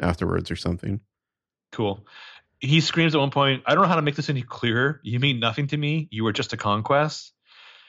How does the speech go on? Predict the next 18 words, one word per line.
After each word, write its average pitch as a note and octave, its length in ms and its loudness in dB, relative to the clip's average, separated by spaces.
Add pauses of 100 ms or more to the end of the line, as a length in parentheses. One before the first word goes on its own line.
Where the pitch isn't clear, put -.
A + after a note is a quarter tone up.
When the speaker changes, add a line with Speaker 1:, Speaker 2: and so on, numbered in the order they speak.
(180)
Speaker 2:
So F#3+ 140 4
she F#3 140 4
calls E3+ 220 4
him E3+ 80 2
a - 20 -2
coward, C3 340 2
points C3 200 -2
out C3 100 2
he's B2+ 100 -2
Speaker 1:
You - 60 0
come G2 140 2
from A2+ 40 4
Speaker 2:
shaky. A2 120 -2
She - 60 2
Speaker 1:
nothing. F2+ 160 2
Speaker 2:
throws C#3 200 2
him C3 80 -2
out. A2+ 140 -2